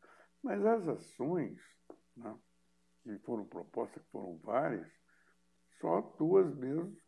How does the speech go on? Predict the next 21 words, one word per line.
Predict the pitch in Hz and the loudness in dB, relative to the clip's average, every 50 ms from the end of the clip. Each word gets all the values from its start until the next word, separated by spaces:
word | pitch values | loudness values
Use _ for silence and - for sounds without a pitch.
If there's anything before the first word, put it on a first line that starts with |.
| _ _ - | _ _ -4
foram | - 180 190 220 269 294 311 302 269 - - _ _ _ - | -2 0 0 2 2 0 0 -2 -4 -8 -14 _ _ _ -4
realizadas. | - 180 202 208 214 240 285 254 160 135 127 123 110 95 90 87 87 95 | 0 0 0 0 -2 -4 -2 -2 -2 0 0 0 -2 -2 -4 -6 -6 -6
Uma | 110 131 156 165 160 160 160 _ | -4 -4 -4 -6 -6 -8 -12 _
que | - - _ - | -20 -18 _ -4
foi | - 107 98 92 - - _ _ _ _ _ _ _ _ _ _ _ - - | -2 -2 -2 -2 -4 -10 _ _ _ _ _ _ _ _ _ _ _ -16 -6
o | 135 113 107 | 0 2 2
anel, | 104 98 104 104 107 107 107 - | 2 4 4 2 2 2 0 -4
o | 123 | -8
semianel | - - - 156 147 147 139 120 110 107 104 107 104 101 95 | -10 -4 0 2 2 2 2 0 -2 -2 -4 -4 -4 -4 -4
viário, | 90 98 92 90 90 95 95 92 90 85 78 76 _ _ _ _ _ _ _ _ | -6 -4 -4 -2 0 0 0 -2 -4 -6 -10 -16 _ _ _ _ _ _ _ _
né, | - 107 - 113 104 - _ _ _ _ _ _ - | -14 -12 -10 -12 -12 -14 _ _ _ _ _ _ -18
na | - - - | -16 -16 -12
parte | - - 107 92 92 - - - - - - - - - | -6 -4 -4 -4 -4 -8 -14 -20 -20 -20 -20 -20 -12 -6
sul | - 113 113 104 90 87 - _ _ _ _ _ _ _ - | -2 0 0 0 -2 -4 -8 _ _ _ _ _ _ _ -20
o, | - - 127 104 92 - - - | -16 -14 -10 -10 -10 -8 -8 -10
e, | 101 87 82 80 - | -10 -10 -10 -10 -10
o | - - 98 - - - - - | -10 -10 -10 -10 -10 -12 -14 -12
sudoeste, | - - 101 98 92 90 95 110 131 120 - - - - - | -8 -4 0 0 2 2 2 2 2 0 -2 -6 -16 -18 -14
né, | - 92 113 151 170 160 - - _ _ _ _ _ _ _ _ _ _ _ _ _ _ | -12 -10 -8 -8 -8 -10 -12 -20 _ _ _ _ _ _ _ _ _ _ _ _ _ _
que | - 139 123 120 | -6 0 4 6
é, | 110 101 98 90 82 - | 6 8 6 6 2 0